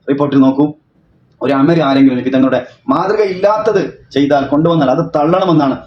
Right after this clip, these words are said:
പ്രവാചകരുടെ കൽപ്പന. അത് ഇസ്ലാമിന്റെ പ്രത്യേകതയാണ്. ഇസ്ലാം പൂർത്തീകരിച്ചുകൊണ്ടാണ് പ്രവാചകർ പോയത്, അല്ലെ? "അൽ യൗമ അക്മൽതു ലക്കും ദീനക്കും വ അത്മംതു അലൈക്കും നിഅമതി വ റളിതു ലക്കുമുൽ ഇസ്ലാമ ദീന." അങ്ങനെ മതം പൂർത്തീകരിച്ചു പോയ മതത്തിൽ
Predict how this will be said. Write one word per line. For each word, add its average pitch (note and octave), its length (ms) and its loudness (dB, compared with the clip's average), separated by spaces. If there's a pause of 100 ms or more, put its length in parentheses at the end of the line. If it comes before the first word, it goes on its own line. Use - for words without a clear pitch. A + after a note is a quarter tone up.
(220)
പ്രവാചകരുടെ B2+ 560 0
കൽപ്പന. A#2 300 -4
അത് - 120 -4
ഇസ്ലാമിന്റെ - 380 -2
പ്രത്യേകതയാണ്. A#2 640 -4 (420)
ഇസ്ലാം G3 280 0
പൂർത്തീകരിച്ചുകൊണ്ടാണ് F#3 840 0
പ്രവാചകർ A#2+ 400 -2
പോയത്, F#2 240 -8 (220)
അല്ലെ? - 300 -6
"അൽ B2+ 180 -2
യൗമ B2+ 200 0
അക്മൽതു C3+ 380 -2
ലക്കും B2+ 260 -2
ദീനക്കും D#3 500 -2 (220)
വ C#3+ 60 0
അത്മംതു E3+ 480 -2
അലൈക്കും E3+ 400 2
നിഅമതി D3 360 0
വ C3+ 60 2
റളിതു C3+ 340 2
ലക്കുമുൽ A#2 280 -6
ഇസ്ലാമ G#2 360 -4
ദീന." F2 260 -6 (920)
അങ്ങനെ G3 260 2
മതം F#3+ 280 0
പൂർത്തീകരിച്ചു F3+ 540 0
പോയ E3 220 0
മതത്തിൽ D3 640 0